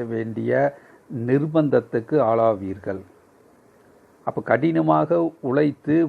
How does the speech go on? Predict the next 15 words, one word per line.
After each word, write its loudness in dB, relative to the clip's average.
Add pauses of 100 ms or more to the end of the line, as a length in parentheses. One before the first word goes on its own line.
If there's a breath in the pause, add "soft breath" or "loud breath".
பொருளீட்ட 0
வேண்டிய 0 (100)
ஒரு 2 (100)
காலகட்டத்துக்கு 0 (100)
சனி 0 (100)
பகவான் -2
உங்களை -4 (120)
கொண்டு -4
போய் -4
சேர்ப்பார். -8 (1500)
ஆகவே 2 (800)
சுறுசுறுப்போடு 0 (1300)
பணியாற்ற 2 (1080)
எப்பொழுதும் -2
தயாராகவே 0